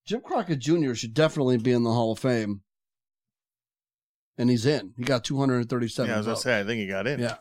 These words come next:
Speaker 1: he did get in. He's up here at the top.
Speaker 2: Yeah.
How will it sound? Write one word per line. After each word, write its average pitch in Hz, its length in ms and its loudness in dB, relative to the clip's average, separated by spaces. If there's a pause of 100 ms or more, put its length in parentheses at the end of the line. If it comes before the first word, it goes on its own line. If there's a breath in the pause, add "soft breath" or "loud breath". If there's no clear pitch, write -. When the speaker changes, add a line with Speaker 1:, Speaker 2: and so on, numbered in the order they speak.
Speaker 1:
he 123 100 0
did 131 180 2
get 117 180 -4
in. - 180 -18 (380)
He's 131 180 2
up 123 140 0
here 123 100 2
at - 80 -6
the - 160 -16
top. - 320 -6 (180)
Speaker 2:
Yeah. 104 240 -4